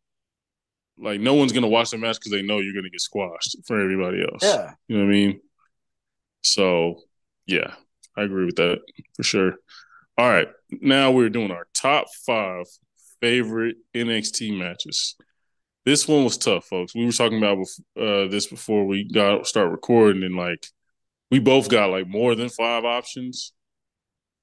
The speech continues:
Speaker 1: And so we're gonna be going, some of these gonna be off the fly,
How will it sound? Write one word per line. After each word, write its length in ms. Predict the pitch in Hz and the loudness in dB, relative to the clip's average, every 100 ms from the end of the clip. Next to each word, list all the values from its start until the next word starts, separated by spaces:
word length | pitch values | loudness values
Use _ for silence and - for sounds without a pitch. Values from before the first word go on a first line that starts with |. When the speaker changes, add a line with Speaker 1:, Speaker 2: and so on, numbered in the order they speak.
| _ _ | _ _
Speaker 1:
And 160 | 127 110 | -6 -4
so 500 | - 107 104 98 95 - _ _ - | 0 2 2 0 -4 -8 _ _ -2
we're 140 | 131 | 2
gonna 200 | 262 - | 2 2
be 100 | 120 | 0
going, 320 | 113 123 - | 0 0 0
some 220 | - 151 | -4 0
of 60 | 143 | 0
these 200 | 143 135 | 0 -2
gonna 160 | 120 107 | -2 -4
be 120 | 107 | -2
off 220 | 101 104 | -2 -2
the 80 | - | -8
fly, 420 | - 113 110 110 | -6 0 0 0